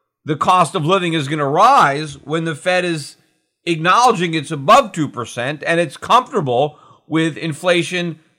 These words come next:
being higher than two percent, so long as the rise is symmetrical. And I thought that was a very significant statement. I don't know if anybody really picked up on it. I think the markets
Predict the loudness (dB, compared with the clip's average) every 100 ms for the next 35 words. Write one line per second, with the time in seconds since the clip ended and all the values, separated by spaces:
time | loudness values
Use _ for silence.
0 | _ 0 0 0 0 2 4 4 0 -4
1 | -8 -8 -6 -8 -6 -8 -4 -4 -4 -12
2 | _ _ -8 -2 2 4 4 2 -2 -4
3 | -4 0 2 2 2 -2 -8 _ _ -6
4 | -4 -4 -2 -2 -4 -10 -12 -12 -14 _
5 | -4 -2 -2 -2 -2 -2 0 4 4 6
6 | 2 4 -2 -6 -6 -4 -4 -8 -12 -14
7 | -6 -2 0 -2 -4 -6 -4 -4 -4 -6
8 | -6 -8 -8 -6 -4 -4 -6 -4 -2 -2
9 | -2 -2 -4 -6 -6 -6 -4 -4 -6 -8
10 | -8 -10 -12 -2 0 0 0 -2 -2 -4
11 | -4 -8 -8 -8 2 4 2 0 -10 -12